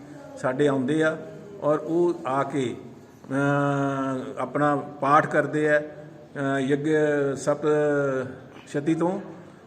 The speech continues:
ਔਰ ਮ-, ਮਦਭਾਗਵਤ ਮਹਾਪੁਰਾਣ ਤੋਂ। ਅਹ, ਬਹੁਤ ਜ਼ਿਆਦਾ ਲੰਬਾ ਚੌੜਾ, ਅਹ, ਪ੍ਰ-, ਆਯੋਜਨ ਕੀਤਾ ਜਾਂਦਾ ਆ।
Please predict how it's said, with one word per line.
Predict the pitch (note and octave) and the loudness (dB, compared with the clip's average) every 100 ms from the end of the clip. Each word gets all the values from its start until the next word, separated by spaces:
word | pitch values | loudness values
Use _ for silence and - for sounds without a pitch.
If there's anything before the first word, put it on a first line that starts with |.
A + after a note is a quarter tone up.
| - | -6
ਔਰ | C#3+ C3+ C3+ C3+ C3+ B2+ A#2+ B2+ | 0 2 4 2 2 0 -2 -2
ਮ-, | B2 B2+ B2 B2 A#2+ A#2+ A#2 | -2 -2 -2 -2 -2 -2 -2
ਮਦਭਾਗਵਤ | C#3 C#3+ B2 C3 C#3 C#3 | -2 0 2 2 0 -2
ਮਹਾਪੁਰਾਣ | C3 C3 C3+ C#3 C#3 | -4 -4 -2 -2 0
ਤੋਂ। | C#3+ E3 D3 | -2 -2 -4
ਅਹ, | - - - - - C3+ C3 C3 | -6 -16 -20 -20 -12 -6 -2 0
ਬਹੁਤ | B2+ C#3+ D#3 C#3 | 2 4 4 2
ਜ਼ਿਆਦਾ | C#3 C#3 C3+ C3 | 0 2 2 0
ਲੰਬਾ | B2 B2+ C3 C#3+ | 0 -2 0 0
ਚੌੜਾ, | C#3+ C#3+ C#3 B2 - - | 2 2 2 0 -6 -14
ਅਹ, | A#2+ B2+ B2+ | -10 -4 -2
ਪ੍ਰ-, | D3 - - B2 | -4 -8 -8 -4
ਆਯੋਜਨ | A#2 C3 D3+ | -2 0 0
ਕੀਤਾ | D3+ D3 D3+ | -2 -2 0
ਜਾਂਦਾ | D3 D3 D3+ D#3 | 2 2 4 4
ਆ। | D3+ | 2